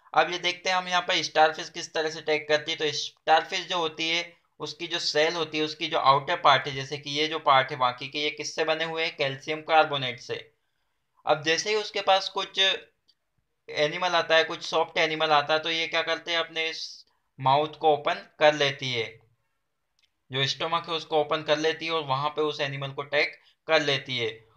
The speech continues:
और फिर धीरे धीरे उसको digest करती है। ये स्टारफिश की process हो गई कि वो किस तरह से food को tag करती है। अब देखते हैं हम टू पॉइंट टू में क्या है। तो we take in food through the mouth।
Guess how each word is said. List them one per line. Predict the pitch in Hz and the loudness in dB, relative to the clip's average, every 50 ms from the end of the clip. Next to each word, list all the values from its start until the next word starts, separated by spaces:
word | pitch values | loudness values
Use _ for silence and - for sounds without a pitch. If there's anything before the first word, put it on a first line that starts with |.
| _ _ _ | _ _ _
और | 143 147 147 147 - | -2 -2 -2 -2 -2
फिर | 185 185 180 151 | -2 -2 -2 -2
धीरे | 147 160 160 170 170 165 | -6 -6 -4 -2 -2 -2
धीरे | 156 156 160 156 160 | -2 -4 -2 -2 -2
उसको | 156 156 151 - - - 160 165 165 | -2 -2 -4 -6 -10 -8 -6 -6 -2
digest | 139 143 127 123 123 127 147 170 - - - - - _ _ _ _ _ | 2 2 4 4 2 0 -4 -4 -4 -6 -10 -12 -20 _ _ _ _ _
करती | 156 143 131 - - 131 120 | 2 2 2 0 -4 -6 -4
है। | 120 110 104 - - _ | -4 -4 -4 -6 -12 _
ये | 143 135 156 175 180 170 147 | -14 -6 -2 -2 -2 -2 -2
स्टारफिश | - - - 147 147 156 156 165 160 151 - | -4 2 4 4 4 4 2 -2 -6 -6 -6
की | - 160 | -6 -10
process | - - 139 135 135 151 139 139 | -10 -8 -10 -10 -10 -12 -12 -12
हो | 147 135 | -12 -10
गई | 139 139 135 | -10 -12 -6
कि | - 143 | -6 -6
वो | 135 131 | -6 -6
किस | 135 139 131 - _ | -10 -12 -14 -12 _
तरह | 135 131 135 135 | -8 -8 -8 -8
से | - 139 | -12 -12
food | - 135 120 - | -12 -12 -14 -10
को | _ 143 | _ -10
tag | 147 147 139 147 175 - - _ _ _ _ _ _ | -4 -2 -2 -2 -2 -4 -10 _ _ _ _ _ _
करती | 151 147 139 143 - 135 123 | 2 2 2 2 -4 -8 -8
है। | 117 110 - - _ _ _ _ | -8 -10 -12 -18 _ _ _ _
अब | 143 151 165 160 | 4 4 4 4
देखते | 175 175 170 170 - 185 | 2 0 0 0 -2 -2
हैं | 185 185 | 0 0
हम | 185 180 | 0 -2
टू | - - 175 175 | -4 -6 -6 -2
पॉइंट | - 175 165 165 165 165 | 2 2 2 2 2 0
टू | 170 160 160 | -4 -4 -2
में | 156 160 156 | -2 -4 -2
क्या | - 160 156 | 2 2 2
है। | 151 151 - - - - - - - _ - - | 2 0 -2 -6 -14 -20 -20 -20 -20 _ -8 -2
तो | 147 147 147 143 - - _ _ _ _ 147 | -2 -2 -2 -2 -6 -16 _ _ _ _ -14
we | 143 190 208 214 208 - 190 | -10 -8 -8 -8 -6 -4 -2
take | 190 190 185 185 180 | -2 -2 -4 -6 -10
in | 175 175 165 - _ 196 | -12 -12 -12 -12 _ -2
food | 190 170 165 156 170 165 _ _ _ _ - - - | -2 -2 -2 -4 -8 -16 _ _ _ _ -20 -18 -18
through | - - 185 185 190 185 - | -14 -6 -4 -2 -2 -4 -2
the | - 180 160 | -4 -4 0
mouth। | 139 127 120 113 107 | 0 0 0 -2 -4